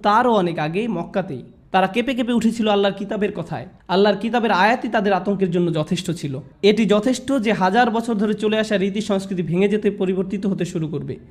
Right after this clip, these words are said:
আল্লাহর কিতাবের মাত্র কয়েকটি শব্দের প্রভাবে, মাত্র কয়েকটি শব্দ। কিন্তু আজ কিছু একটা হয়েছে আমাদের, আমরা আর সেই শব্দগুলোর সাথে নেই। দেখুন, যখন কেউ তর্কে লিপ্ত হয়, যখন আপনি তর্কে লিপ্ত হন, কিন্তু ওপাশ থেকে কোনো প্রতিউত্তর আপনি পান না, আপনি রেগে উঠতে থাকেন,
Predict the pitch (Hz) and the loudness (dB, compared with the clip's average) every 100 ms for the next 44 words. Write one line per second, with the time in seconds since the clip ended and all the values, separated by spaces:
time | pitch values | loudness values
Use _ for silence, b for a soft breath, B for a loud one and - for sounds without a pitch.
0 | B - 180 202 196 196 214 233 214 190 | B 0 4 6 4 2 -2 0 2 0
1 | 190 180 180 233 240 220 - 170 160 196 | -2 -6 -2 -4 -2 -6 -4 -4 0 0
2 | 190 143 135 143 - - _ _ - 185 | 0 -6 -6 -10 -14 -20 _ _ -4 -2
3 | 262 - 302 190 180 - 156 147 - - | -2 -2 0 0 -2 -6 -6 -8 -12 -16
4 | _ - 170 175 185 208 - - _ _ | _ -8 -2 2 2 0 -10 -20 _ _
5 | - 214 233 233 180 180 185 175 143 139 | -8 0 0 2 0 2 2 0 0 -4
6 | 165 - 180 214 208 - 240 208 190 196 | -10 -4 2 4 2 2 -2 0 -2 0
7 | 190 180 170 165 165 120 165 - b - | 0 -2 -6 -6 -6 -6 -12 -20 b -4
8 | 180 214 202 - B B - 151 190 196 | -2 0 0 -2 B B -10 6 6 6
9 | 269 262 254 220 226 247 240 - 185 151 | 0 0 -2 -2 -2 -4 -6 -4 -2 0
10 | 185 311 - 160 190 226 262 254 214 202 | -2 -4 -12 2 2 4 -2 0 0 0
11 | 202 240 220 - 147 151 190 - - 175 | 2 0 -2 -2 -4 -4 -6 -10 -6 -2
12 | 180 180 240 - 214 208 196 190 190 208 | 0 0 -4 -4 -6 -2 -2 0 -2 -2
13 | 220 202 190 185 165 165 175 156 160 240 | -2 0 0 -2 -4 -2 0 -2 -4 -10
14 | - _ _ - 165 175 180 208 226 - | -20 _ _ -12 -4 2 4 4 2 0
15 | 175 156 135 156 | -6 -6 -10 -14